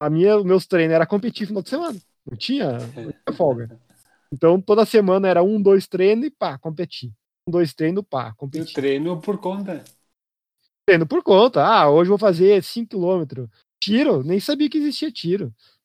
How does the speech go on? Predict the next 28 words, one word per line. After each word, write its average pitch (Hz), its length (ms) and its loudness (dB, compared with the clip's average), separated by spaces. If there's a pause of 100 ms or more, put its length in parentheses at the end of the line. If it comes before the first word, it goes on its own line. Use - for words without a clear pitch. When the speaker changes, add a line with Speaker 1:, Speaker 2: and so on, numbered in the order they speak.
(120)
Speaker 1:
Nem, 240 400 -2
sabe? 165 320 0 (480)
Acha-, 160 680 2
comecei 202 440 4
a 240 60 4
ver 208 160 4
que 214 100 -8
tinha 220 400 -6
um 160 360 -6
tiro 196 340 -4
quando 233 220 0
eu 240 340 4
baixei 208 300 2
umas 214 180 -6
planilhas 190 400 0
da 180 120 0
Ativo, 175 420 -8
sabe? - 180 -10 (340)
Nem 190 200 4
sabia 240 280 0
que - 80 -8
o 277 40 -6
nome 262 160 -2
era 339 120 -2
tiro, 196 400 -4
que 147 120 -4
era 147 100 2
intervalado. 139 1160 -2